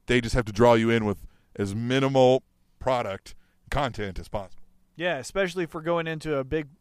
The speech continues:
Speaker 2: pay-per-view or special event, whatever we're calling it, so that no one gets injured. So they're not gonna go crazy this week.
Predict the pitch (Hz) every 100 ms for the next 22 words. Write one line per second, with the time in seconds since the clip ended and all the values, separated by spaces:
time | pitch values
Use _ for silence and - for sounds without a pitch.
0 | _ _ - 175 170 160 151 165 160 131
1 | - 165 151 151 143 151 151 143 139 135
2 | 123 147 151 165 170 _ _ - 180 165
3 | 151 151 147 139 131 143 120 104 - 123
4 | 196 220 185 180 165 156 151 156 147 120
5 | 120 127 - 98 _